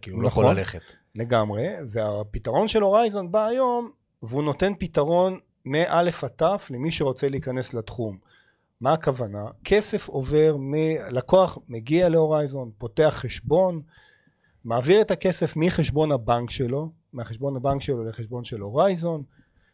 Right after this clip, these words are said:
Speaker 2: אה, יוצרים איתו קשר, נותנים לו, אה, אה, ציטוט, שער, רציף, הוא יכול לראות שאלה באמת השערים, אה, ש-, שבהם נסחרים המטבעות, לא משחקים עם השערים, אנחנו לא, לא
Speaker 1: כן.
Speaker 2: מקום, אה,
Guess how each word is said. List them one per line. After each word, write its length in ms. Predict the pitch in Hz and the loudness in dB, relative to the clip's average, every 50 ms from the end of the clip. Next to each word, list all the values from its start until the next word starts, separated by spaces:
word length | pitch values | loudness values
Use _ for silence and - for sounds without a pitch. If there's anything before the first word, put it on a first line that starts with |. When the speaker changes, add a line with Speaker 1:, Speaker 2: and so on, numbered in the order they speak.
| _ _ - | _ _ -10
Speaker 2:
אה, 60 | 113 113 117 117 117 | -8 -6 -4 -4 -4
יוצרים 380 | 117 - - - 160 170 170 | -2 -2 0 0 2 2 0
איתו 200 | 160 151 - 120 - | 0 -2 -2 -4 -2
קשר, 440 | - 170 185 180 - - 156 135 | -2 0 0 0 -2 -2 -4 -4
נותנים 440 | 123 117 113 - - 151 156 165 160 | -4 -6 -8 -6 -4 -4 -2 0 0
לו, 260 | 160 160 160 151 147 | 2 2 2 2 2
אה, 60 | 139 131 127 123 120 117 117 117 113 113 110 107 107 104 104 _ | 0 0 -2 -4 -4 -6 -6 -6 -6 -6 -8 -8 -10 -14 _ _
אה, 200 | 113 107 104 104 104 104 | -12 -10 -10 -10 -10 -8
ציטוט, 640 | - - 143 127 - - 190 190 190 165 170 - - - _ _ _ _ _ - | -6 -6 -6 -6 -2 0 2 2 2 2 -2 -6 -16 -20 _ _ _ _ _ -10
שער, 460 | - - 160 160 170 175 165 147 131 | -4 0 2 4 4 4 2 0 -4
רציף, 480 | 117 - - - 196 196 190 160 - | -8 -8 -8 -4 -4 -2 -2 -4 -4
הוא 80 | 123 120 | -6 -6
יכול 240 | 117 - 170 180 185 | 0 2 4 4 4
לראות 200 | 180 175 175 - | 4 2 2 2
שאלה 340 | - 147 135 160 180 175 165 | 0 0 0 2 2 2 2
באמת 420 | 156 151 143 143 156 165 160 - | 2 0 0 0 0 -2 -2 -2
השערים, 640 | 143 - - 135 117 120 127 156 175 170 165 156 139 - _ _ _ _ _ _ _ _ _ _ _ _ _ 127 | -4 -4 -2 0 0 0 0 -2 -2 -2 -4 -4 -8 -10 _ _ _ _ _ _ _ _ _ _ _ _ _ -8
אה, 580 | 117 120 120 120 120 120 120 120 120 117 117 110 | -6 -4 -2 -2 -2 -2 -2 -2 -2 -4 -4 -4
ש-, 140 | - - 131 123 131 - - | -4 -4 -6 -6 -6 -10 -12
שבהם 380 | - - 127 117 131 135 147 | -10 -8 -2 0 0 2 2
נסחרים 400 | 147 135 - - 139 127 139 135 | 2 0 0 -2 -2 -2 -2 -2
המטבעות, 720 | 135 127 120 113 107 107 107 127 147 160 165 156 - - | -2 -2 -2 -4 -4 -4 0 4 4 6 4 4 2 0
לא 460 | 135 143 156 156 156 160 156 156 151 147 | 0 0 2 2 2 2 2 0 0 -2
משחקים 520 | 147 143 - - 127 - - 151 147 147 139 | -4 -6 -8 -10 -10 -10 -8 -6 -6 -6 -6
עם 60 | 135 | -6
השערים, 580 | 123 - - 139 131 127 123 127 131 127 127 123 | -6 -6 -4 -4 -4 -4 -4 -6 -6 -6 -8 -8
אנחנו 300 | 117 110 - - 127 120 | -10 -12 -12 -10 -6 -2
לא, 480 | 131 139 143 139 143 139 139 139 131 - - - - - - - - | 0 2 2 4 2 2 0 0 -2 -6 -10 -18 -20 -20 -20 -6 0
לא 80 | 135 151 | 0 2
Speaker 1:
כן. 200 | 160 165 123 98 | 4 4 4 4
Speaker 2:
מקום, 220 | - 156 151 143 | 4 4 2 2
אה, 140 | 135 131 135 | 0 -2 -4